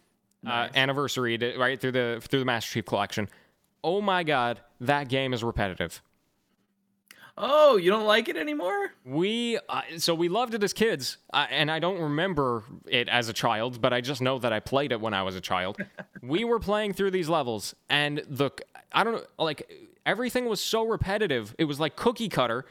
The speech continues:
Speaker 1: that, at least the one level that we played, um, that I, I got to a point that I thought the game was glitched. I thought that we were, like,
Speaker 2: <laughs>
Speaker 1: like, l-, on an endless loop. There, there was, there was literally, like,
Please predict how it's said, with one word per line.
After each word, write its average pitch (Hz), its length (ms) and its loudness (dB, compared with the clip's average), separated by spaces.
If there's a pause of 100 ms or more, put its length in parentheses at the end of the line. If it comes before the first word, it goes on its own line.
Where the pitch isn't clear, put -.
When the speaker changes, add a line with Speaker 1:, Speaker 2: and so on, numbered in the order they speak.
(140)
Speaker 1:
that, 156 100 0
at 147 80 0
least 180 200 0
the 165 60 2
one 175 220 0
level 151 220 0
that 117 100 0
we 110 100 -6
played, 101 280 -2 (360)
um, 127 340 -2
that 131 360 2
I, 135 360 0
I - 20 0
got 156 180 -2
to 147 100 -4
a 135 40 -4
point 147 240 -2
that 123 80 2
I 120 80 0
thought 135 120 -2
the 127 60 -2
game 127 200 0
was 107 100 -6
glitched. - 400 -2 (260)
I 143 120 0
thought 139 240 0
that 131 120 0
we 135 140 -4
were, 127 80 2
like, 123 260 -2 (200)
Speaker 2:
<laughs> - 200 -20
Speaker 1:
like, 131 340 0
l-, 151 280 0
on 147 140 2
an 147 100 -2
endless 147 420 -2
loop. 170 300 -2 (420)
There, 156 220 0
there 175 100 4
was, 165 260 0 (220)
there 202 100 4
was 165 140 0
literally, 190 380 0
like, 120 280 -2